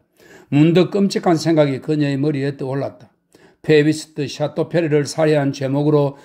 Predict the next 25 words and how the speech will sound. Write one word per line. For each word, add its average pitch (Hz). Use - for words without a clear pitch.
사형 143
선고를 135
받았다는 156
것이 143
생각났던 127
것이다. 113
지금까지 185
그녀는 160
모든 160
것을 170
조용히 139
참아왔다. 139
그러나 165
이 160
마지막 160
타격은 151
너무나 135
가혹한 147
것이었다. 131
그녀는 131
돌길 135
위에 143
털썩 147
쓰러져 151
버렸다. 120